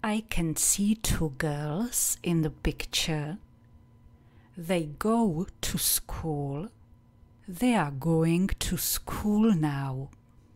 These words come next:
I think they like school. I think they like school.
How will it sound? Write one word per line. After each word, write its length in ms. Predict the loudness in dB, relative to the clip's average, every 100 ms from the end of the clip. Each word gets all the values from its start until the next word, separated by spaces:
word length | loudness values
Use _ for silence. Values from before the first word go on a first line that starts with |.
| -20 -20 -20 -4
I 260 | 0 0 -2
think 680 | -8 -4 -2 0 -2 -4 -8 -8 0
they 220 | 2 4
like 540 | 2 2 2 0 0
school. 680 | -2 -2 -2 -4 -2 -2 -4 -10 _ _ _ _ _ _ _ _ _ _ _ _ _ _ _ _ _ _ _ _ _ _ _ _ _ _ _ _ _ _ _ _ _ 0
I 260 | 2 2 0 -8
think 500 | -2 0 2 0 -6 -14 -8 -2
they 240 | -2 -2
like 500 | 0 2 2 0 -2 0
school. 800 | 0 -2 -4 -2 -2 0 -4